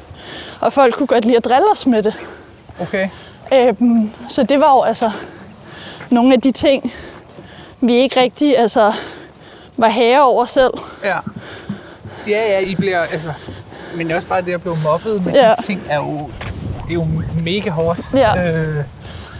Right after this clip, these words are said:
Speaker 2: en ting er at blive mobbet, men lige med, med det, hvor det er sådan, altså, det er jo mega følsomt. Jeg kunne
Speaker 1: Ja.
Speaker 2: Altså, hvem, hvem helvede?
Speaker 1: Ja, kan få
Speaker 2: Undskyld
Speaker 1: sig selv
Speaker 2: udtrykket.
Speaker 1: til det.
Speaker 2: Ja, tænker jeg lidt.
Speaker 1: Det,
Speaker 2: Øhm.
Speaker 1: vi, vi var også meget overrasket over det hver gang, fordi så er det sådan noget med, så kunne folk stå og...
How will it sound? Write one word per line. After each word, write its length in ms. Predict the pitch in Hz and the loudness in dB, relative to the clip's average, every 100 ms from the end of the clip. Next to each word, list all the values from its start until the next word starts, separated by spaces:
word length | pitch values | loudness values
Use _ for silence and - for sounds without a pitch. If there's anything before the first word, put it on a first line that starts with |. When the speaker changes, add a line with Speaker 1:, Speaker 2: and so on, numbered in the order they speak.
| 196 | -6
Speaker 2:
en 120 | 202 | -4
ting 140 | 180 | -2
er 40 | 175 | -4
at 40 | |
blive 140 | 180 160 | -4 -2
mobbet, 380 | 151 165 175 175 | -2 -2 -4 -4
men 100 | 165 | -2
lige 160 | 196 | 0
med, 140 | 190 156 | -2 -2
med 180 | 165 | -4
det, 200 | 160 185 | -2 -2
hvor 100 | 185 | -2
det 120 | 170 156 | -2 -4
er 40 | |
sådan, 240 | - 180 | -4 -4
altså, 220 | 165 156 151 - - - - - - - - | -2 -2 -6 -10 -18 -16 -16 -16 -18 -14 -6
det 80 | 160 | -2
er 40 | |
jo 100 | 143 | 0
mega 460 | 147 143 170 202 175 | 0 0 0 0 -2
følsomt. 440 | - 190 190 185 | -4 -4 -4 -4
Jeg 80 | 170 | -4
kunne 100 | 165 - 254 | -4 4 4
Speaker 1:
Ja. 60 | 214 - - - - - - - - | 4 0 -12 -14 -14 -14 -18 -20 -10
Speaker 2:
Altså, 140 | 175 185 | -4 -2
hvem, 140 | 185 | -2
hvem 220 | 160 180 | -2 0
helvede? 360 | 170 208 214 220 - - 285 | 0 0 -2 -6 -8 -8 -2
Speaker 1:
Ja, 160 | 269 220 202 - | 2 2 0 -4
kan 120 | 294 202 | 0 4
få 100 | 240 | 4
Speaker 2:
Undskyld 60 | |
Speaker 1:
sig 180 | 202 226 | 2 2
selv 120 | - 254 | 2 2
Speaker 2:
udtrykket. 80 | 254 | 2
Speaker 1:
til 200 | 285 220 | 2 2
det. 100 | 247 - 202 | 0 -4 -2
Speaker 2:
Ja, 200 | 190 180 - - | 0 0 -8 -8
tænker 200 | 185 180 | -6 -4
jeg 100 | 156 | -4
lidt. 140 | 156 - - - - - - - - - - - | -6 -8 -20 -18 -18 -20 -20 -20 -20 -20 -8 2
Speaker 1:
Det, 400 | 269 254 233 226 | 4 4 4 2
Speaker 2:
Øhm. 100 | 226 | 2
Speaker 1:
vi, 100 | 277 | 2
vi 220 | 285 277 | 2 4
var 60 | 247 | 4
også 120 | 240 269 | 2 2
meget 300 | 247 262 214 | 4 4 4
overrasket 500 | 226 233 190 190 220 | 2 2 0 0 2
over 120 | 226 | 2
det 80 | 208 | 2
hver 220 | 202 190 | 2 2
gang, 280 | 214 208 233 | 0 -4 -2
fordi 260 | 226 226 214 | 0 2 2
så 200 | 285 247 | 2 4
er 40 | |
det 120 | 233 | 2
sådan 140 | - 262 | 2 2
noget 100 | 233 | 6
med, 140 | 233 | 4
så 160 | 240 254 | 4 -2
kunne 180 | - 220 | -2 0
folk 200 | 240 - | 0 0
stå 180 | 262 226 | 0 2
og... 240 | 214 | 2